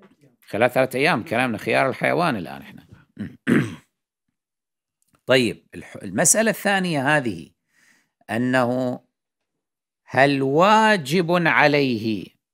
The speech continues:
رد ثلاثة أمداد معها أم لا؟ مشهور الفقهاء يقولون لا، مو واجب.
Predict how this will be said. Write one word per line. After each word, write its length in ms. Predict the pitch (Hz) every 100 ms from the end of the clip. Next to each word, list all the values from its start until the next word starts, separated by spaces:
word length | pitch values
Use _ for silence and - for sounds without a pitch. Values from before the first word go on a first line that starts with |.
| _ _ 110
رد 640 | 117 165 196 175 160 220
ثلاثة 880 | - 202 208 214 185 220 - 226 202
أمداد 440 | 202 202 202 185
معها 760 | 190 185 180 160 170 180 170 156
أم 120 | 156
لا؟ 460 | 151 147 147 139 143 _ _ _ _ _ _ 107 _ _ _ _ 98
مشهور 360 | 101 - 120
الفقهاء 420 | 110 110 107 117
يقولون 360 | 113 107 110 95
لا، 100 | 76 - _ _ _ _ _ _ _ _ _ _ -
مو 200 | 117 139
واجب. 240 | 120 -